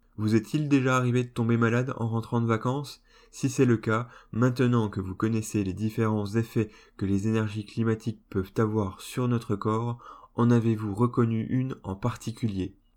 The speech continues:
Le vent froid d'une climatisation, par exemple. Avec cet article, mon objectif était avant tout de vous sensibiliser au fait que les maladies n'arrivent pas toutes seules. Nous en sommes souvent en partie responsables.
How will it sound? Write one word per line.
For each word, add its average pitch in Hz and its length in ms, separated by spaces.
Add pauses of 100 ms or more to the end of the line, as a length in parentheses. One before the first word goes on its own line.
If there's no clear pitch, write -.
Le 110 140
vent 107 200
froid 123 260
d'une 113 180
climatisation, 110 800
par 101 180
exemple. - 460 (300)
Avec 131 240
cet 131 180
article, 131 460
mon 117 180
objectif 113 540
était 110 300
avant 117 240
tout 135 220 (300)
de 110 100
vous 107 160
sensibiliser 117 760
au 110 180
fait - 400
que - 80
les 98 140
maladies 113 420
n'arrivent 101 360
pas 117 380 (120)
toutes 123 180
seules. - 380 (380)
Nous 110 180
en 117 80
sommes 101 360
souvent 127 540
en 101 100
partie 123 480
responsables. 117 800